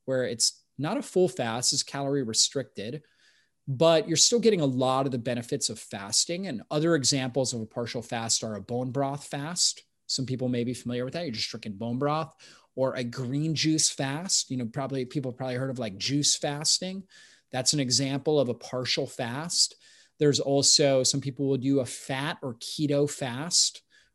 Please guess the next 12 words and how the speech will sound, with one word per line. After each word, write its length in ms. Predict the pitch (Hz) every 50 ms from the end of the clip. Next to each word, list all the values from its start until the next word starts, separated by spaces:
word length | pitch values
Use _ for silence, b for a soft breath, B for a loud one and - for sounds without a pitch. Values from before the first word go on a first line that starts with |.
| _ -
right? 180 | 120 127 123
Where 120 | 135 135 127
they're 80 | 117
just 260 | 113 120 135 - -
consuming, 460 | - 143 135 - - 151 147 139 135 123
like, 180 | 110 104 -
fat 600 | - - - - 147 139 131 131 131 131 135 123
or 120 | 110 101 95
exogenous 560 | 104 107 131 123 127 123 117 131 131 120 -
ketones. 800 | - - 143 135 - - 135 127 123 123 123 123 123 - - b b b b b b b b b -
Um, 260 | 110 110 107 107 113
like, 320 | 110 110 104 101 - -